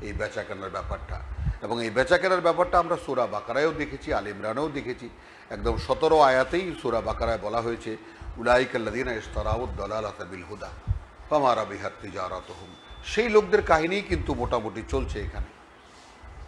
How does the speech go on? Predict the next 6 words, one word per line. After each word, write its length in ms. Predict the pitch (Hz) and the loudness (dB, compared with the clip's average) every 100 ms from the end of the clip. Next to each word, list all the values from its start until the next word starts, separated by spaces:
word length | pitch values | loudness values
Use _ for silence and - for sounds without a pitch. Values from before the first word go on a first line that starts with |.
| - - - - - - - - - - - - - - - - - - - - - - - - | -20 -18 -12 -12 -12 -16 -16 -14 -10 -8 -6 -8 -12 -16 -10 -10 -10 -12 -14 -12 -16 -14 -14 -4
অর্থাৎ 220 | 151 165 160 | 0 0 0
মানসিকভাবে 680 | 131 156 180 - - 143 127 | -4 -4 -2 0 2 2 0
দ্বিমুখী 520 | 117 127 127 - - | -4 -6 -6 -8 -10
যারা, 260 | 92 90 - - - - - - - - - - - - - - - - - - - - - | -8 -6 -6 -10 -12 -18 -20 -20 -20 -20 -20 -20 -20 -20 -20 -20 -20 -20 -20 -20 -18 -16 -8
তাহলে 180 | 107 107 - | -4 -4 -6
ফালইউকাতিল 880 | - 190 156 123 107 127 139 127 | 4 4 6 2 2 2 2 2